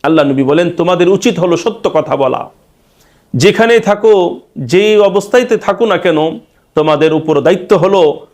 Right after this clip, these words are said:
সর্বদা সত্যের পক্ষ নেওয়া, সত্য বলা, মিথ্যা থেকে নিজেকে দূরে রাখা। ফাইন্না সিদকা, কেননা সত্য ইয়াহদি ইলাল বিররি, মানুষকে পুণ্যের পথ দেখায়। ওয়াইনাল ফাইনাল বিররা, আর বিররা,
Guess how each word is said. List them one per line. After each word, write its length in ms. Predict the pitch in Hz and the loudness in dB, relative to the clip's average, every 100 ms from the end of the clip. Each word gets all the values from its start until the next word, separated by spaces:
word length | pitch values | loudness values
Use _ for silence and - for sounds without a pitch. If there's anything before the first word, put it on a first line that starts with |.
| _ | _
সর্বদা 640 | - 196 190 180 175 170 | -2 0 0 0 0 0
সত্যের 480 | 151 - - - 180 | 0 -2 -4 -4 -4
পক্ষ 340 | - 175 - 175 | -2 -4 0 0
নেওয়া, 500 | 151 151 165 139 - _ _ _ | 2 2 0 -2 -8 _ _ _
সত্য 440 | - 202 - - 185 | -2 -2 -2 0 0
বলা, 540 | 147 151 170 147 120 - _ | 2 2 2 0 -4 -14 _
মিথ্যা 440 | 143 175 175 165 156 - | 0 0 0 -4 -4 -4
থেকে 260 | 151 160 143 | -4 0 0
নিজেকে 360 | 139 170 143 | 2 0 -2
দূরে 300 | 120 175 180 | 0 2 4
রাখা। 440 | 143 131 147 131 - _ _ _ | 2 0 -2 -4 -8 _ _ _
ফাইন্না 280 | 143 143 135 | 0 2 0
সিদকা, 760 | - 196 185 170 170 135 - - _ - | 0 0 0 2 0 0 -4 -16 _ -2
কেননা 380 | 170 190 180 | 0 2 0
সত্য 400 | 156 - 214 - | 0 -2 -2 2
ইয়াহদি 360 | 202 180 170 165 | 2 4 0 0
ইলাল 280 | 165 170 156 | 2 2 0
বিররি, 520 | 175 185 180 143 - _ - | -2 -2 -2 -2 -6 _ -4
মানুষকে 520 | 151 185 180 - 175 | -2 0 -2 0 0
পুণ্যের 460 | - 233 233 214 175 | 0 0 2 2 2
পথ 140 | 170 151 | 0 0
দেখায়। 540 | 127 - 175 170 120 - _ _ | 0 -2 0 0 -2 -8 _ _
ওয়াইনাল 440 | 143 180 190 180 165 | -2 -2 0 0 0
ফাইনাল 500 | 170 180 185 170 151 | 0 0 2 0 2
বিররা, 540 | 196 214 190 170 - - _ _ - | 2 2 2 0 -2 -8 _ _ -4
আর 440 | 156 156 143 123 143 _ _ _ _ _ _ - | 2 4 2 -2 -10 _ _ _ _ _ _ -10
বিররা, 560 | 123 202 214 180 123 | -2 0 2 2 0